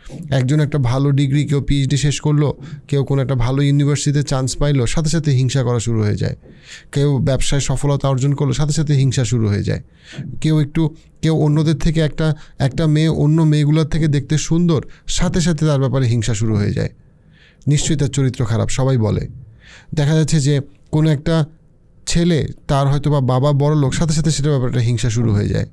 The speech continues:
অথবা প্রত্যেকটা লেয়ারে, প্রত্যেকটা লেয়ারে আমাদের সমাজে হিংসা আমাদের মধ্যে অনেক, অনেক পরিমাণে বেশি। কিন্তু আমরা মুসলমানরা এটা চিন্তাই করি না।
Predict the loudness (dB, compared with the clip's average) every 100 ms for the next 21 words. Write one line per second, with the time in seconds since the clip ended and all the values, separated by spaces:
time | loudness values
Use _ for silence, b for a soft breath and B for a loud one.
0 | -14 b b b b b b b -2 0
1 | 0 -2 -2 -4 -2 0 2 2 2 2
2 | -2 -6 -10 -4 -4 -4 -6 -2 0 2
3 | 2 2 0 0 -2 -2 -2 0 0 0
4 | 0 -2 -4 -4 b b b -2 0 2
5 | 0 0 -2 0 2 2 0 0 0 0
6 | 0 0 0 0 0 -2 -4 -8 -14 B
7 | 0 2 4 4 4 2 2 0 2 2
8 | 0 0 0 2 2 2 0 0 2 0